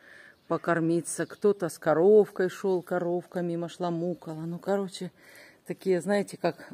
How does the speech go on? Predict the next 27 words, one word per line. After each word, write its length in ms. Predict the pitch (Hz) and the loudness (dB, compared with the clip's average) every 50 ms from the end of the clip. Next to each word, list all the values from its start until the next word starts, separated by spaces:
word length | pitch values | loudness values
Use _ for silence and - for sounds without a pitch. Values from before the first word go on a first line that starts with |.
| - | -4
удовольствие 760 | - 190 175 202 202 196 214 220 202 - - - 196 202 196 190 | -4 2 4 6 6 8 8 6 6 4 2 4 6 6 6 6
села, 480 | - - - 214 196 202 185 165 160 - - - _ _ _ - - - - - - _ _ _ | 4 0 0 4 6 6 6 4 4 0 -8 -20 _ _ _ -20 -20 -20 -20 -20 -20 _ _ _
когда 480 | - 175 170 165 156 180 175 175 160 - - - - | -8 -6 -4 -2 0 0 0 0 -2 -6 -14 -16 -10
лежишь 500 | 180 175 190 180 - - 254 269 - - | -6 -4 -4 -4 -2 -2 -2 -2 -2 -4
и 40 | 185 | -8
слушаешь, 540 | - - 196 196 175 - - 196 175 165 - - | -8 -6 -6 -6 -4 -4 -4 -4 -4 -4 -6 -6
как 240 | - 175 170 - - - - - _ _ _ _ _ _ _ _ _ - - _ _ _ | -6 -6 -6 -8 -14 -20 -20 -20 _ _ _ _ _ _ _ _ _ -20 -20 _ _ _
кузнецы 580 | - - 208 202 170 202 208 196 - - - 185 | -6 -4 -4 -2 0 0 -2 -2 -2 -4 -6 -6
стрекочут. 720 | 180 - - 185 185 180 - - 156 151 156 - - 165 - - - - - - - | -6 -4 -4 -4 -4 -4 -6 -6 -6 -6 -8 -10 -14 -20 -20 -20 -20 -20 -20 -20 -18
Здорово. 640 | 156 143 143 151 180 185 190 180 170 156 160 165 160 | -18 -12 -6 -4 -2 0 0 0 0 -2 -4 -4 -2
Витя 260 | 165 175 175 - 165 | -2 -2 -2 -4 -6
кажет: 300 | - 170 165 160 165 160 | -6 -6 -6 -4 -4 -4
"Лен, 220 | 180 190 175 165 | -2 -2 -2 -2
я 140 | 170 190 208 | -2 -4 -4
как 280 | 208 - 190 180 - - | -4 -4 -6 -6 -6 -4
вроде 280 | 170 175 170 151 160 | -4 -4 -2 -4 -6
в 100 | 151 147 | -8 -8
детстве". 560 | 127 135 147 147 147 - - - - 147 - - - - - - | -6 -6 -6 -6 -6 -8 -14 -12 -12 -12 -12 -12 -16 -14 -10 -8
<laughs> 1500 | 220 - - 190 180 170 _ - 156 - _ - - _ _ - - - - - _ _ _ _ _ _ _ _ - | -8 -8 -8 -10 -10 -12 _ -16 -18 -18 _ -20 -20 _ _ -20 -20 -20 -20 -20 _ _ _ _ _ _ _ _ -16
Сейчас 380 | - 160 - 175 165 160 - 175 | -14 -8 -6 -6 -6 -6 -6 -8
Витя 180 | 170 165 175 | -8 -6 -8
принесет 540 | 165 - 160 160 175 170 156 - 190 170 - | -10 -10 -10 -10 -10 -10 -10 -12 -12 -12 -10
водички, 500 | 165 175 175 170 214 220 - - - 170 | -8 -8 -8 -8 -10 -12 -14 -14 -16 -10
пойдем 420 | - - 170 165 147 175 175 170 147 - - - | -6 -4 -4 -2 -2 -2 -2 -4 -4 -8 -10 -6
качечкам 640 | - 196 175 170 - - - - - - 170 156 156 | -4 -2 -2 -4 -6 -10 -16 -12 -8 -6 -4 -2 -2
дадим 280 | 160 147 156 165 151 | -2 -2 -2 -4 -4
попить. 480 | 135 - 170 165 - 220 214 - - - | -4 -4 -6 -6 -6 -8 -12 -12 -14 -20